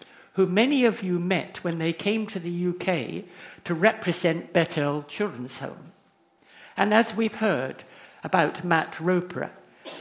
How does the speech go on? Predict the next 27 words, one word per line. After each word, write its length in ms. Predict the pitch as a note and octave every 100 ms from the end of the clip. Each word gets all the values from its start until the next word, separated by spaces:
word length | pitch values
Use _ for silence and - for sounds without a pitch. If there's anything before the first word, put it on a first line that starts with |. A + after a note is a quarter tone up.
| -
and 380 | D#3+ D3+ D3 D3+ -
Menina 460 | E3+ E3 D#3 E3+ D3
Dancer 680 | E3+ G3+ D#3+ - - - - - - - _ -
and 180 | D#3+ D#3+
the 60 |
Brazilians 760 | D#3+ D3+ C3+ F3 D#3+ C3 C#3 -
working 560 | D#3 D3+ - D3 C#3+ F3+ _ _ -
on 180 | D3
the 80 | D3
front 400 | D3 F#3 D3 -
line, 520 | E3+ E3+ B2+ C3 B2 -
and 100 | F#3
of 140 | F#3 F#3
course, 420 | A#3 F#3 - - - - _ _ - _ _ -
Pastor 560 | F#3 E3 D#3 - E3+ E3
Joaquim, 580 | A3+ E3+ - - - - _ _ _ - -
who 120 | A3
was 200 | G3+ F#3
a 80 | G3
student 680 | - - C#4 D4+ D#3+ C3+ D3+
of 120 | D3+
mine 440 | D#3 C#3+ C#3+ E3
in 260 | F#3+ E3+ D#3
Brazil 560 | D#3+ D#3 - F#3+ C3+ E3+
in 280 | E3+ E3
nineteen 720 | E3+ G3+ G3 F3 F#3 F3 F#3 F3+
ninety-five. 1000 | D3+ D3+ - E3+ B3 C4+ D#3 - -